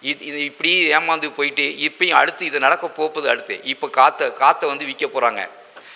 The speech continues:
அழகா வந்து ஒரு காத்து எப்படி பிடிக்க போறாங்க? அழகா பல்லடத்துல ஒரு ஃபேக்டரி, ஒரு, ஒரு பைப்பை வச்சு, ஒரு மோட்டரை வச்சு, இந்த காத்தை இழுத்து ஒரு பாக்கெட்ல அடிச்சு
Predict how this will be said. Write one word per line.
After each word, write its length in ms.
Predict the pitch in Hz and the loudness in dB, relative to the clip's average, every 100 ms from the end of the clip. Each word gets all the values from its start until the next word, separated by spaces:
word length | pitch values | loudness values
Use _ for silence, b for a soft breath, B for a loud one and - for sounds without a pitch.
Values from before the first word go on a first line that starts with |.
| B | B
அழகா 360 | 107 131 160 170 | 4 6 6 4
வந்து 240 | 151 160 | 2 -2
ஒரு 140 | 135 | -4
காத்து 340 | 131 139 175 160 | 2 4 4 0
எப்படி 200 | 143 170 | -6 -8
பிடிக்க 240 | 143 143 | -6 -4
போறாங்க? 200 | 135 139 | 0 2
அழகா 360 | 135 123 151 - | 4 4 2 2
பல்லடத்துல 420 | 135 156 151 135 | 2 2 0 -2
ஒரு 180 | 123 120 | -2 0
ஃபேக்டரி, 320 | 143 151 151 | 0 0 -4
ஒரு, 300 | 127 131 127 | -6 -6 -8
ஒரு 140 | 123 - | -12 -4
பைப்பை 280 | 135 160 143 | -4 -2 -4
வச்சு, 180 | 135 143 | -4 -6
ஒரு 100 | 123 | -6
மோட்டரை 380 | 131 147 135 | -4 -4 -4
வச்சு, 200 | 123 120 | -4 -4
இந்த 160 | 160 127 | -4 -2
காத்தை 400 | 131 139 143 131 | 2 2 2 -2
இழுத்து 440 | 139 139 175 185 B B | -2 -4 -6 -6 B B
ஒரு 200 | 147 139 139 | -8 -6 2
பாக்கெட்ல 520 | 143 156 143 131 127 | 2 2 -4 -2 -2
அடிச்சு 300 | - 185 | -2 -4